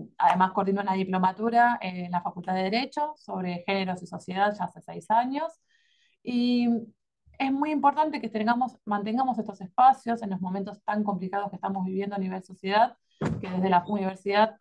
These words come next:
pública podamos sostener estos espacios, estos conversatorios, y agradecerles tanto a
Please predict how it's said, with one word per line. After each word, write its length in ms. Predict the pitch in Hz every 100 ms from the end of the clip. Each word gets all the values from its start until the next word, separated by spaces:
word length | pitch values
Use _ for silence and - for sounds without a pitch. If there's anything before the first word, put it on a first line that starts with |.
| -
pública 420 | 226 233 233 220
podamos 380 | 185 190 190 -
sostener 380 | - 180 185 202
estos 240 | 202 -
espacios, 680 | 175 - 240 269 285 277 240
estos 180 | 190 180
conversatorios, 880 | 180 175 180 - 180 233 247 262 294 - _ _ _ _ _
y 360 | - 226 220 220 - 226
agradecerles 800 | 233 233 240 247 320 302 294 -
tanto 280 | 226 214
a 80 | 208